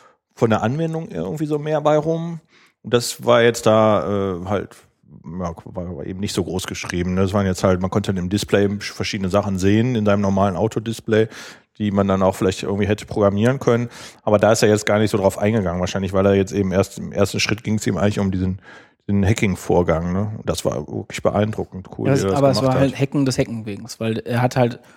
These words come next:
Speaker 2: ich meine, er hat einen Python nachher da drin gehabt. Hm. Überhaupt, ähm, für die Volkswagen-Fahrer unter uns, äh, es ging um die Premium-Freisprecheinrichtung, das ist das Modul gewesen, was er da gehackt hat.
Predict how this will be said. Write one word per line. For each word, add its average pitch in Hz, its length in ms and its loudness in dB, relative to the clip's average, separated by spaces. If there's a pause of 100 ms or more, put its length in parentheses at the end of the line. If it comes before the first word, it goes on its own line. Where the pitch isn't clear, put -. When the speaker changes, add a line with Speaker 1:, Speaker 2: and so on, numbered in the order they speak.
(180)
Speaker 2:
ich 120 80 -6
meine, 123 180 2
er - 20 8
hat 131 140 2
einen 131 80 0
Python 151 360 0
nachher 156 200 0
da 151 80 2
drin 156 200 -4
gehabt. 160 280 -4 (280)
Hm. 120 220 -2 (440)
Überhaupt, 120 420 2
ähm, 120 240 2 (240)
für - 100 -2
die 123 120 2
Volkswagen-Fahrer 131 920 0
unter 131 240 -2
uns, 123 300 -6
äh, 110 240 -4 (340)
es - 80 -8
ging 127 180 4
um 120 80 4
die 120 80 2
Premium-Freisprecheinrichtung, 139 1400 0
das 123 180 -6
ist - 160 -10
das - 320 -10
Modul 123 280 4
gewesen, 151 340 2
was 143 100 0
er 143 80 -2
da 143 80 -2
gehackt 139 280 -2
hat. 151 160 -4